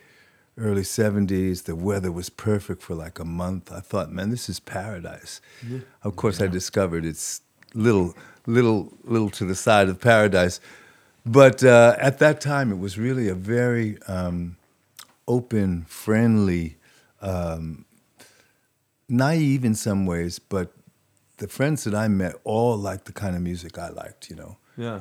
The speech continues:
Speaker 1: And then there was this Prague music going on at the same time, which was a very energetic movement.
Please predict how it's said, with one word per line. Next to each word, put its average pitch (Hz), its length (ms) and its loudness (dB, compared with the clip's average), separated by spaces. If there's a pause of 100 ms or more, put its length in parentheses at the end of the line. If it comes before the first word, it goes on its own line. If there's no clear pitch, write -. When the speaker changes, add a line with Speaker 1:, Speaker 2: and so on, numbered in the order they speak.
Speaker 1:
And 95 160 -4
then 98 120 0
there 95 120 0
was 90 220 -4
this 90 120 -8
Prague 95 340 -4
music 90 320 -8
going 82 240 -12
on 78 140 -12
at 78 80 -16
the 85 100 -18
same 82 300 -10
time, 82 300 -8
which 80 180 -14
was 82 120 -12
a 82 60 -14
very 87 440 -4
energetic 85 640 -6
movement. 85 500 -6